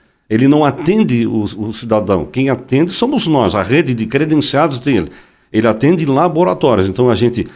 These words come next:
no final da tarde, faz um malote, encaminha aquilo que a gente não faz pra este laboratório que tem uma sede,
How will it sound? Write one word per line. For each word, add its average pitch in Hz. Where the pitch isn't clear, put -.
no 113
final 120
da 113
tarde, 113
faz 107
um 120
malote, 135
encaminha 127
aquilo 127
que 135
a 117
gente 123
não 131
faz 135
pra 160
este 143
laboratório 131
que -
tem 185
uma 175
sede, 127